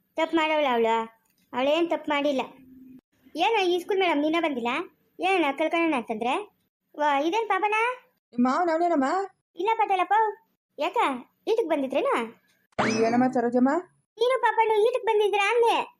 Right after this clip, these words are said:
Speaker 2: ಏ, ಏನ್ ತಮಾಷೆ ಮಾಡ್ಬೇಡ ಕಲ್ದಿರ ಮೊ-, ಸರೋಜಮ್ಮ. ಏ, ಮುಂಚೆ ವಯಸ್ಸಿನಾಗ ಬತ್ತ ಇವಾಗೆಲ್ಲ ವಯಸ್ಸಾಗೋಗ್ಬಿಟ್ಟದಮ್ಮ. ಹ್ಞೂ, ಏನ್ ಮಾಡಕ್ಕಾಗಲ್ಲ.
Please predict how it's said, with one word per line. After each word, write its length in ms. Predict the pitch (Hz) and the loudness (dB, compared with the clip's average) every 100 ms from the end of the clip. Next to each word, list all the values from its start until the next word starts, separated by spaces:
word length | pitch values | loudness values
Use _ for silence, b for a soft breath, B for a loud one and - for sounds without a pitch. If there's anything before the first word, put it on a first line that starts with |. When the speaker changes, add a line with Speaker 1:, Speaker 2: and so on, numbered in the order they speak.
| _ _ _ - | _ _ _ -4
Speaker 2:
ಏ, 360 | 180 175 170 180 | 0 2 0 0
ಏನ್ 340 | 269 320 226 190 | 2 2 0 0
ತಮಾಷೆ 320 | 226 240 254 | 0 2 0
ಮಾಡ್ಬೇಡ 180 | 208 180 | 0 0
ಕಲ್ದಿರ 320 | 180 185 214 | -2 0 0
ಮೊ-, 600 | 190 196 196 _ _ - | 0 -2 -2 _ _ -4
ಸರೋಜಮ್ಮ. 680 | 196 208 214 180 147 _ 156 | -2 0 0 -2 -4 _ -4
ಏ, 300 | 160 156 156 _ _ _ _ _ | -2 -2 -6 _ _ _ _ _
ಮುಂಚೆ 320 | 254 320 330 349 | -4 -2 0 0
ವಯಸ್ಸಿನಾಗ 480 | 320 330 320 320 302 269 277 | 0 0 0 2 2 2 0
ಬತ್ತ 240 | 262 254 262 | 0 0 0
ಇವಾಗೆಲ್ಲ 580 | 262 240 240 240 240 | 0 2 0 0 0
ವಯಸ್ಸಾಗೋಗ್ಬಿಟ್ಟದಮ್ಮ. 960 | 240 233 240 247 233 233 226 226 220 220 | 2 0 0 2 2 0 0 0 0 -2
ಹ್ಞೂ, 1120 | 226 _ _ _ _ 226 240 196 180 _ - | -4 _ _ _ _ -2 0 0 -4 _ -10
ಏನ್ 320 | 208 240 269 277 | -4 -2 0 0
ಮಾಡಕ್ಕಾಗಲ್ಲ. 480 | 262 262 254 262 | 0 0 0 0